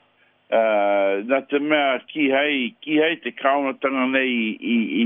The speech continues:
i piki ake, ah, ngā, ngā penihana, ngā, ngā mea pērā. Engari, ko, ko,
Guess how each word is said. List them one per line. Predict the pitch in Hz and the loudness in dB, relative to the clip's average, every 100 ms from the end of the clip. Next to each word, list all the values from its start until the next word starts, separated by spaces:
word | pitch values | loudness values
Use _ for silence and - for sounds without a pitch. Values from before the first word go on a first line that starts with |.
| 85 | 0
i | 117 | -2
piki | - 131 120 131 | -2 -6 -2 0
ake, | 135 131 110 101 | 0 -2 -4 -4
ah, | 82 95 98 | -2 -2 -2
ngā, | 104 120 113 | 0 -2 -2
ngā | 110 113 107 - | -6 -2 -2 -2
penihana, | 135 127 123 120 110 95 95 | -2 0 0 0 -2 -4 -4
ngā, | 107 104 98 | -2 0 -2
ngā | 110 113 | -2 -2
mea | 117 113 110 | 0 -2 -2
pērā. | - 120 110 90 82 _ - - - - _ | -2 -2 -2 -4 -6 _ -20 -20 -20 -20 _
Engari, | - 139 160 147 117 | -2 0 0 0 -4
ko, | 123 135 123 113 - | -2 0 0 -2 -6
ko, | 143 | 0